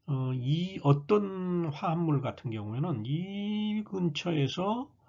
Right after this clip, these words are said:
이렇게 람다 맥스, 어, 최대 흡수 파장을 나타내 주는 경우가 있어요. 그러면은 이게, 이거는 얼마냐면 이백, 한, 어, 십 정도 되잖아요. 이백십 정도 되는데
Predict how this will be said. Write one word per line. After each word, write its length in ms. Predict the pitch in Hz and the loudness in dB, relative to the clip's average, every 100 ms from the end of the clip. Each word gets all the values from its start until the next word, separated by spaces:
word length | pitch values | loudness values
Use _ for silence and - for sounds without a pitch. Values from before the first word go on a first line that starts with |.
| - - | -20 -2
이렇게 340 | 143 127 - | 2 2 0
람다 460 | 113 110 123 123 123 | 0 2 4 4 2
맥스, 540 | 107 101 - - 87 90 _ _ - _ _ - | 2 -2 -4 -6 -6 -8 _ _ -20 _ _ -6
어, 220 | 127 117 | -2 -2
최대 300 | - 202 185 | 0 2 6
흡수 340 | 147 147 - 143 | 8 6 6 0
파장을 520 | - 117 104 139 160 | 2 2 4 4 4
나타내 440 | 98 - 110 98 | 2 2 0 0
주는 300 | 90 101 92 | -2 -4 -2
경우가 320 | 92 90 87 | 0 -2 -2
있어요. 260 | 76 - 92 - - - - - | -4 -6 -10 -10 -20 -20 -20 -2
그러면은 380 | - 214 190 151 | 4 4 8 8
이게, 220 | 147 170 | 10 10
이거는 540 | 165 165 151 151 160 | 10 8 8 8 8
얼마냐면 540 | 147 117 120 123 135 139 | 6 4 2 4 4 4
이백, 600 | 135 160 175 170 160 110 - _ _ | 4 4 4 6 6 4 -4 _ _
한, 520 | - 170 151 147 127 113 - - _ 147 | -2 6 8 10 8 2 -12 -20 _ -2
어, 340 | 120 113 113 | 0 0 0
십 380 | 104 - 208 - | 2 2 0 4
정도 320 | 208 147 120 | 6 8 6
되잖아요. 520 | 98 95 90 90 113 151 | 2 -2 -4 -2 -2 0
이백십 640 | 135 139 143 143 - - | 4 6 6 4 0 0
정도 340 | 180 147 120 | 4 4 4
되는데 640 | 113 92 95 104 160 107 | 0 -2 -2 0 2 0